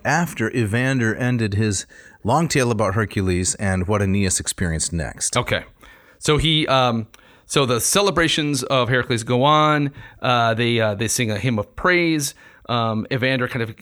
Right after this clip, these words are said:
Speaker 2: takes, uh, Aeneas on a little bit of a, kind of a history tour of,
Speaker 1: Yes.
Speaker 2: of, of the area.
Speaker 1: A little bit of a walking tour.
Speaker 2: Right. He mentions the, kind of the, the golden age under Saturn. And I think this is all reflective of, um, uh, you know, they're in Arcadia. Evander's kingdom is very rustic. They're very
Speaker 1: Right.
Speaker 2: close to nature. And so
Speaker 1: Mm-hmm.
Speaker 2: they're,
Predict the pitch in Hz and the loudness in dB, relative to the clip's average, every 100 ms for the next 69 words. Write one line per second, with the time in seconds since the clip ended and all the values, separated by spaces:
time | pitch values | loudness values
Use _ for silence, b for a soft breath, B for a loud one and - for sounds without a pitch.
0 | - 139 - - 120 107 117 127 113 120 | -4 -4 -4 -2 0 0 0 -2 0 -2
1 | 110 110 113 117 107 101 80 98 - 196 | -2 -2 -4 -4 -6 -6 -6 -6 -4 -4
2 | 190 175 - 170 160 147 147 147 135 143 | -2 -4 -2 -2 2 4 4 2 0 -2
3 | 143 - 143 139 135 135 135 - 123 117 | 0 2 2 4 2 2 -2 -4 -2 0
4 | 107 104 104 123 - 127 127 139 127 127 | 0 0 2 2 2 0 0 2 2 0
5 | 127 131 147 135 135 139 127 113 123 110 | 0 -2 -2 0 0 0 -2 -4 -4 -4
6 | - 104 104 113 117 123 139 143 135 127 | -4 -8 -6 -6 -4 0 0 0 0 -2
7 | 127 120 107 - 120 123 131 131 135 B | 0 -2 -4 -2 -2 -2 -4 -6 -8 B
8 | B B 170 196 196 226 185 170 190 160 | B B 0 0 2 0 0 0 0 0
9 | 160 147 123 120 107 - 113 107 107 - | -2 -2 -2 -2 -2 -2 -2 -2 -4 -8
10 | b b b b 117 107 107 104 113 127 | b b b b -4 0 0 -2 -2 -2
11 | 117 113 - 147 143 139 131 123 - 123 | 0 -2 0 0 2 2 2 0 0 0
12 | 127 131 120 - 123 110 98 113 98 117 | 0 0 -2 -4 -6 -6 -4 -6 -4 -4
13 | 120 - 113 113 104 110 92 107 131 - | -4 -4 -4 -4 -2 0 0 0 -4 -4
14 | 113 117 120 - 110 110 107 110 110 113 | -2 -2 -2 -2 -2 0 2 2 0 0